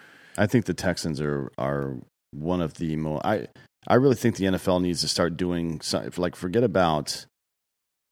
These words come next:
th-, they, they've focused too much on television ratings and how to increase those by doing promotion and putting teams in the right cities, in the right T V markets. But I think they may wanna improve their product a little bit.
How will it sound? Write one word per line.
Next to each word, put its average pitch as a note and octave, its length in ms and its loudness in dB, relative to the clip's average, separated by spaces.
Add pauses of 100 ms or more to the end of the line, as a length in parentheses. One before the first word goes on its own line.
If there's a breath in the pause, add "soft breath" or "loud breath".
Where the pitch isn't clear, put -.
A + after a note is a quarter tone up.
th-, - 180 -12
they, F#2 260 0
they've F2+ 320 -2
focused - 640 2
too G2+ 160 0
much F2 380 -2
on C#2 540 -4 (120)
television D#2+ 560 -2
ratings E2 640 -4 (560)
and D#2+ 120 -4
how E2 220 0
to D#2 460 -4
increase E2+ 440 -4
those E2 340 -2
by C#2 520 -2 (160)
doing E2 220 -4
promotion E2 580 -4
and C2+ 120 -6
putting D#2 340 -4
teams D#2 400 -6
in D#2+ 80 -4
the C#2 80 -6
right C#2+ 240 -4
cities, B1+ 420 -4
in D#2 80 -6
the C2+ 60 -6
right C#2+ 240 -6
T D2 180 -8
V D2+ 140 -4
markets. C2+ 400 -8
But D2+ 100 -6
I C#2+ 80 -2
think F2+ 220 -4
they D#2+ 120 -2
may D2+ 220 -4
wanna D2 220 -4
improve C#2+ 400 -8
their C2+ 120 -4
product C2+ 480 -6
a B1 40 -10
little B1+ 180 -8
bit. G1+ 240 -8